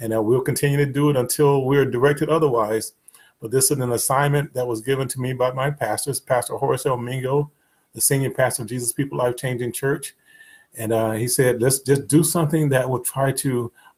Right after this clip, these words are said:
uplift those of us who are in the body of Christ, to give us a reason to wanna keep trying."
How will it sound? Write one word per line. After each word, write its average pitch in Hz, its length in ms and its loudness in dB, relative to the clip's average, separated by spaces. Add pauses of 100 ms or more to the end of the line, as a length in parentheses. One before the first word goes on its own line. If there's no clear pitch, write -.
uplift 131 400 0
those 120 180 0
of 113 140 -4
us 110 200 4
who 120 220 4
are 110 80 4
in 113 100 2
the 110 80 0
body 107 280 2
of 104 60 -2
Christ, 104 280 -2
to 104 60 -8
give 131 240 0
us 131 140 -2
a 107 60 0
reason 120 300 -2
to 110 80 -4
wanna 110 260 0
keep 117 220 -6
trying." 101 460 -4